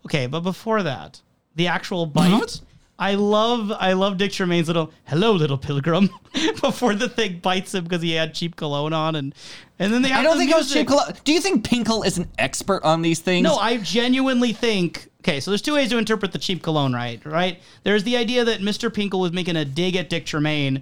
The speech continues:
Speaker 2: Yeah.
Speaker 1: and he was, like, insulting his cologne, uh, just to get back at him for Dick Tremaine being kind of a jerk to him.
Speaker 2: Yeah.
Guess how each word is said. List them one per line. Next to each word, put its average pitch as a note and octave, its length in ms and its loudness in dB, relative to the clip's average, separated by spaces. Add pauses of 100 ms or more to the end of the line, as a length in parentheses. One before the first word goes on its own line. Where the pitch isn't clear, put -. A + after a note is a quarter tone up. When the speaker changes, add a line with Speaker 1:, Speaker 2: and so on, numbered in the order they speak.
(120)
Speaker 2:
Yeah. C3 180 2
Speaker 1:
and E3 80 2
he F3+ 80 0
was, F3+ 160 0
like, F3 220 -2
insulting F#3+ 640 0
his E3+ 240 0 (280)
cologne, D#3+ 580 0 (300)
uh, G3+ 60 -4
just G3+ 240 -2
to A3 60 -2
get G3+ 160 -2
back E3+ 260 -2
at C#3 60 -8
him B2 160 -12
for F3 100 -4
Dick E3+ 160 -2
Tremaine E3 320 0
being D#3+ 220 0
kind D3+ 160 0
of C#3+ 80 0
a - 20 -4
jerk D#3 240 -2
to C3 80 -6
him. A2+ 220 -8
Speaker 2:
Yeah. C3+ 160 0